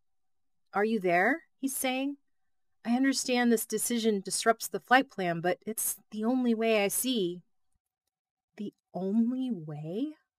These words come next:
I interrupt, my voice only a whisper. "The only way we can get this thing backed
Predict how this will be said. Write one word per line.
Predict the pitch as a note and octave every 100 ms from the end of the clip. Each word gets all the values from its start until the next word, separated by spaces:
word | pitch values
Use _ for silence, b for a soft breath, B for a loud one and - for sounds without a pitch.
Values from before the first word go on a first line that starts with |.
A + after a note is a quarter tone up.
| -
I | G3+
interrupt, | G3+ G#3+ C4 B3 C4+ - - _ _ _
my | F#3 E3+
voice | F3 E3+ D#3 - -
only | E3+ E3+ E3
a | D#3+
whisper. | E3 - - D#3+ E3+ _ _ _ _ _ _ _ _
"The | A#3 A#3 -
only | G#3 A3+ B3+ D4 D4+
way | A3+ G#3 A3+
we | C4 A#3+
can | A#3+
get | A3 A3+
this | A#3
thing | - A#3
backed | A#3 G3 A3 -